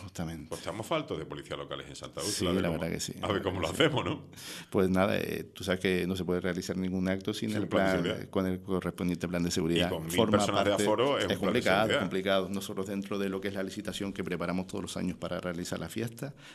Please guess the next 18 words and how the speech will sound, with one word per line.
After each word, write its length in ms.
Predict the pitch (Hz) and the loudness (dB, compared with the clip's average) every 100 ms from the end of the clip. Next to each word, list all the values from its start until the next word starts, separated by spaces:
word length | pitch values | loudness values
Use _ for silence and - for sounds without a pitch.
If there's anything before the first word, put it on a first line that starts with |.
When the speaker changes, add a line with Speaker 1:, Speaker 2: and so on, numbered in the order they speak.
| - | -10
Speaker 1:
hay 200 | - 98 | -2 0
un 260 | 104 104 98 | 2 4 4
lote 300 | 104 107 127 | 2 0 -4
de, 300 | 110 92 80 | -2 -4 -4
de 100 | 90 | -4
planes 300 | 87 87 85 | -2 -2 -2
de 80 | 82 | -4
seguridad 480 | 90 85 82 87 117 | -4 -2 -2 -2 -6
que 80 | |
se 100 | 113 | -10
presentan 400 | - - 80 80 | -10 -8 -8 -8
diferentes 460 | 80 78 80 78 76 | -10 -10 -10 -10 -10
empresas 340 | 73 80 - 98 | -10 -10 -10 -10
para 220 | 98 92 | -10 -8
poderlo, 880 | 87 85 82 82 82 80 - - - _ _ _ _ | -8 -8 -6 -6 -6 -8 -10 -14 -18 _ _ _ _
para 240 | - 82 | -8 -8
poderlo 260 | 78 80 82 | -6 -8 -8
coger. 300 | 78 73 | -10 -14